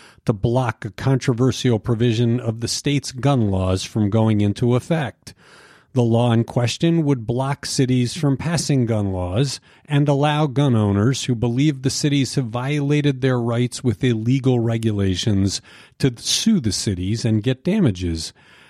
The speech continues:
In an order issued December twenty-seventh, McCarty wrote that the cities did not present convincing evidence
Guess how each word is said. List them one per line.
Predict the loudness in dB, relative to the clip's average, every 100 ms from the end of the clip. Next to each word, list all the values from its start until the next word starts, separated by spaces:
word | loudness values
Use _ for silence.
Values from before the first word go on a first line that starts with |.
| _
In | -2 2
an | 4
order | 2 2 2
issued | 2 0 -2 -2
December | -4 -2 0 0
twenty-seventh, | -4 -2 0 0 -2 -4 -2 -2 -2
McCarty | -4 0 0 0 0
wrote | 0 0 -2
that | -4 -4
the |
cities | -6 -4 -2 -2
did | -2 -4 0
not | 0 0 -6 0
present | 0 2 0 0 -2
convincing | 0 0 0 0 0 0 0 0
evidence | 0 -2 0 0 0 -4 -8